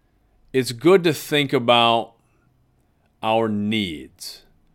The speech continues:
What needs we're trying to meet or what needs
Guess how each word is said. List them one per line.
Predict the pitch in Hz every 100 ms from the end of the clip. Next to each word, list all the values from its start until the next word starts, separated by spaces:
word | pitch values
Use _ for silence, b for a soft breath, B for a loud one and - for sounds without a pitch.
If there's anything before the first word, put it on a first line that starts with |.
| _ _ _ _ _ _ _
What | - 120 143 139 -
needs | 120 127 127 123 107
we're | 101 90 127 143 143
trying | 135 143 127 127 127
to | 127
meet | 123 127 127 127
or | - 104 101
what | 101 120 - 110
needs | 117 113 104